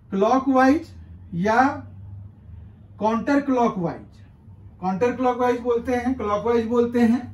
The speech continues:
या एंटी क्लॉकवाइज भी आप बोल सकते हैं। तो clockwise या एंटी क्लॉकवाइज अगर हम ये same मान रहे हैं,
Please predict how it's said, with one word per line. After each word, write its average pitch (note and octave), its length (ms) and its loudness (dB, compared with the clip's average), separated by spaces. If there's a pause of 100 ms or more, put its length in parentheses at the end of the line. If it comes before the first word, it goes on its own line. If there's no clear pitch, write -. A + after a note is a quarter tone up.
(140)
या G#3 220 4
एंटी G3+ 340 -4
क्लॉकवाइज A3+ 540 0
भी A#3 160 -4
आप A3+ 160 0
बोल A#3 220 2
सकते A#3 320 -8
हैं। A#3 220 -10 (680)
तो A#3 180 2
clockwise C#4 920 0
या C4 140 2 (140)
एंटी G#3 340 0
क्लॉकवाइज A#3+ 760 0
अगर E3+ 400 -2 (520)
हम C4 320 2
ये A#3+ 260 0
same C#4 600 0
मान F3 260 0
रहे A#2 160 -18
हैं, - 180 -20